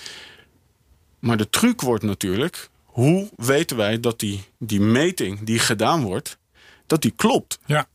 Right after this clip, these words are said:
Speaker 1: Want als je kijkt bijvoorbeeld naar het operational technology, het O T-domein kijkt, daar komt op dit moment,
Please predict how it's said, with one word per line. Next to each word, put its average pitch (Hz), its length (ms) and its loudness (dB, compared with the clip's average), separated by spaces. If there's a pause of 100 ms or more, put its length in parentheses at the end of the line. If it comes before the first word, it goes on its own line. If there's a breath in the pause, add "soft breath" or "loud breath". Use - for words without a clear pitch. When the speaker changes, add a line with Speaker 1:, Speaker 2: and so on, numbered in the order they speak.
(760 loud breath)
Speaker 1:
Want 147 200 2
als 147 220 2
je 147 80 2
kijkt 131 320 -2
bijvoorbeeld 135 400 0
naar 120 220 2
het - 260 -2 (100)
operational 120 540 2
technology, 113 560 -2
het 101 240 -4
O 113 260 2
T-domein 107 580 0
kijkt, - 400 -4 (440 loud breath)
daar 170 280 2
komt 127 220 -4
op 107 240 -6
dit 170 180 2
moment, 123 600 -2